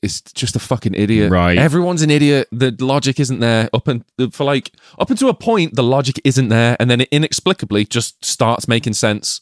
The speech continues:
Speaker 2: Mm-hmm.
Speaker 1: So, yeah, four.
Speaker 2: Okay,
Speaker 1: You?
Speaker 2: four. <sighs> Yeah, four.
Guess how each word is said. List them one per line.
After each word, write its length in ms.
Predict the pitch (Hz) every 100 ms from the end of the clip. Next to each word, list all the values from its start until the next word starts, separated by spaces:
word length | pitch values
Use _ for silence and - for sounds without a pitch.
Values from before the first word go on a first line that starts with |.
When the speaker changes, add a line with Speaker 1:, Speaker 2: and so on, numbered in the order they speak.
| _
Speaker 2:
Mm-hmm. 540 | 90 95 98 104 110 107 _ _ _
Speaker 1:
So, 260 | - 120 110
yeah, 180 | 117 104
four. 520 | - - 110 98 98 -
Speaker 2:
Okay, 440 | 165 170 156 147 151
Speaker 1:
You? 180 | 139 180
Speaker 2:
four. 280 | 151 147 123 _ _ _ _ _ _ _ _ _ _ _ _
<sighs> 60 | - - - - - - - - - _ _ _ _ -
Yeah, 280 | 90 90 87
four. 480 | - 95 95 95